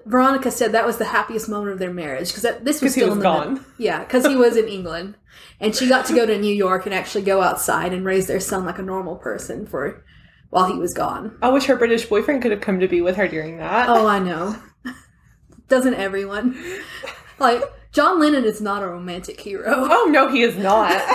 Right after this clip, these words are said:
Speaker 2: <laughs>
Speaker 1: He would not have been better than Phil Spector.
Speaker 2: No. I don't know. He might not have killed anybody. I
Speaker 1: He might have let her out. <laughs>
Speaker 2: I mean.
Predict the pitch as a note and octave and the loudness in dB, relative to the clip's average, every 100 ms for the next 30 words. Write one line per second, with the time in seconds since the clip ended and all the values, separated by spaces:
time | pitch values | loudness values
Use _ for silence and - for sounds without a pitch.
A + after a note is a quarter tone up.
0 | - - - - _ - - - D#4+ E4 | -2 -8 -18 -20 _ -20 -20 -2 0 2
1 | C4+ A#3 A#3+ A#3+ G3+ G3 F#3+ F3+ _ G#3 | 2 2 2 2 -2 -6 -8 -12 _ -4
2 | G3+ F#3+ F3 F3 - F#3+ - - G#3 C4 | -4 -6 -10 -12 -14 -12 -10 -8 2 4
3 | A#3 A3 G#3 A#3+ E4 B4 A#4+ E4+ E4 A#3+ | 6 4 2 2 2 2 0 0 -2 -4
4 | A3 E3+ - G3+ A3 - C#3 - - - | -6 -6 -8 -12 -18 -16 -12 -10 -10 -10
5 | - - C4+ C#4+ D#4 F4+ D4+ A#3 G#3+ F3+ | -12 -12 0 4 4 4 4 2 2 0
6 | D3 A2 - _ _ - _ - D4 - | -4 -8 -12 _ _ -20 _ -4 -4 -4
7 | C5 - - - _ _ _ _ _ _ | -12 -18 -20 -20 _ _ _ _ _ _
8 | _ B3 B3 G#3 D#3 F#3 | _ -4 -4 -4 -8 -10